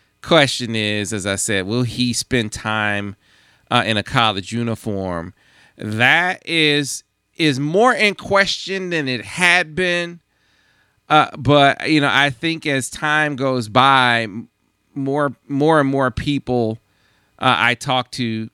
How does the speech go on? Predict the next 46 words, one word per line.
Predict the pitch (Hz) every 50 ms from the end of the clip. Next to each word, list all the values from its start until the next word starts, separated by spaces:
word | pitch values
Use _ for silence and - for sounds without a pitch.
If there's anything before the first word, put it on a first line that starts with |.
| _ -
kinda | - 143 127 120 107 104
think | - - 131 113 104 -
that, | 107 98 -
that, | 117 107 107 104 104 - - _ _ _ _ _ _ _ -
that | 120 117 -
that's | - 127 123 117 -
a | 123 98
fleeting | - - - - - 135 143 139 139 139 147 147 151 156
thought. | 147 - 170 156 156 156 156 - - _ _ _ _ _ _
Now, | - 123 120
I, | 120 127 135 143 143 151 147 160
I | 160
don't | 156 139 -
know. | 127 135 135 135 139 143
I | 139 135 123
can't | - - 135 131 120 110
get | 110 131 123
inside, | 117 113 113 - 127 120 117 113 113 110 107 110 - - _ _ _ _ _ _ _ _ _ _ _ _
uh, | - 123 113 110 107 104 104 104 101 - - - -
you | 139 131
know, | 113 101 101
his | 113 120 113 -
head. | 113 107 104
I | 107 107
haven't | 110 104 101
heard | 98 113 113 110 107 101
him, | 117 113 110 110 107 104 104 101 101 - _ _ _ _ _ _ _ _ _ _ -
uh, | 117 113 101
say | 95 - - 127 117 110 110 110 110 107 98 -
one | 117 110 117 120 123 120 117 117
way | 120 117 113
or | 110 110
the | 104 113 110
other | 107 117 123 117 110 107
which | 107 113 110 - -
way | 113 117 107 101
he | 107 113 110
was | 95 95 85 95
leaning. | 113 120 120 104 101 95
He | 98 113 110 107
only | 107 107 104 101 101 101
said | - 117 110 101 98
it | 104
was | 95 101 98
a | 104
possibility, | - - 110 107 104 - 92 85 107 120 131 127 113 98 98 98 98 101 101